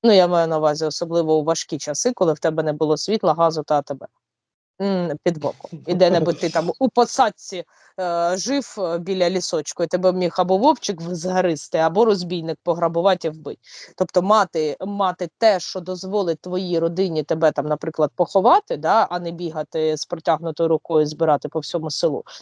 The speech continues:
воно мало сенс. Плюс у нас дійсно це мало сенс, у нас з вами важка історія, я про Україну. І, е, н-, дуже важка історія. І певні нюанси до чогось готуватися, вони є психологічною травмою.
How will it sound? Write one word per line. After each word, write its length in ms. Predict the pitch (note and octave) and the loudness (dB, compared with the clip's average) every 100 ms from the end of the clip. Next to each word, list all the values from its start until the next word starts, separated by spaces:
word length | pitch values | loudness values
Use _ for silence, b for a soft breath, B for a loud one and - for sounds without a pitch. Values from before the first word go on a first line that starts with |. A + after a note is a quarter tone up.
| B B | B B
воно 280 | F3+ G3+ C#4 | 4 6 6
мало 280 | F#3+ G3+ G3 | 4 2 -2
сенс. 440 | - C#3 - - | -4 -8 -8 -16
Плюс 400 | - F3+ A3+ - | -6 -2 -2 -2
у 80 | A3+ | -2
нас 280 | A3 A3 G3 | 0 0 -2
дійсно 460 | F3+ G3+ - E3 C#3+ | -4 -2 -2 -4 -4
це 400 | - D#3+ D#3 D3 | 4 6 6 4
мало 320 | F#3+ F#3 F3 | 2 4 2
сенс, 400 | F3 G3 F#3 - - | 0 0 0 -4 -6
у 160 | F#3+ | -4
нас 320 | G3 F#3+ - | -2 -2 -2
з 160 | D#3 F3+ | -8 0
вами 260 | F#3+ F#3+ F#3 | 2 2 2
важка 340 | G3 - G3+ | -2 0 0
історія, 520 | D#3+ - D#3 C3+ C3+ - | 0 -2 -4 -4 -8 -10
я 160 | F3 E3+ | -2 -2
про 220 | - D#3+ | 2 0
Україну. 680 | D3 D#3+ - D#3+ C#3+ C3+ - _ _ _ _ | 0 -4 0 2 2 -4 -14 _ _ _ _
І, 440 | F#3+ F#3+ F3 F3 D#3 | -2 0 2 4 4
е, 100 | D#3 F3+ | 4 2
н-, 280 | F#3 F3+ | 0 2
дуже 320 | F3+ A3+ G3+ E3+ | 2 2 4 2
важка 340 | D3 - D3+ | 0 0 -2
історія. 540 | C#3+ - - E3+ D3+ D3 | -2 -6 -6 -4 -4 -4
І 100 | G#3 | -4
певні 500 | - A3+ A3 G#3+ F3+ | 4 4 4 0 -4
нюанси 560 | F#3 F#3+ G#3 A3 - E3+ | -2 2 2 0 -6 -10
до 120 | E3+ | -8
чогось 360 | - F#3 F3 | -6 -4 -4
готуватися, 640 | E3+ E3 F#3 A#3 B3 G3+ F3 | -4 -2 2 2 2 -6 -6
вони 240 | D#3 F3 | -6 -4
є 160 | G#3+ F#3 | -2 -4
психологічною 800 | - F3+ F#3 E3+ F#3 - F3+ E3 | -4 -6 -4 -4 -6 -6 -4 -2
травмою. 580 | - E3 D3 D3+ D#3 | 2 4 2 -2 -18